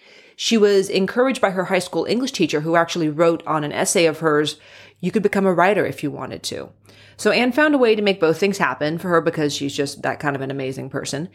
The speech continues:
And she went to the University of Connecticut and completed a P H D in pharmacology in nineteen thirty-one.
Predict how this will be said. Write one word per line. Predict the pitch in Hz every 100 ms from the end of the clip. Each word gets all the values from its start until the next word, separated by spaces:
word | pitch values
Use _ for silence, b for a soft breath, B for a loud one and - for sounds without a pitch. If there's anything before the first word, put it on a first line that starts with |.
| B B B -
And | 185 185 190 -
she | 214 208
went | 233 240 -
to | - 226
the | 202
University | 180 190 185 185 208
of | -
Connecticut | 208 131 143 170 165 -
and | 160 160 156
completed | 170 185 175
a | 165
P | - 208
H | 208 -
D | 185
in | 180
pharmacology | 170 175 160 160 170 156 147 147 147 147 -
in | 160 156 -
nineteen | 147 147 196 185
thirty-one. | 175 202 180 123 151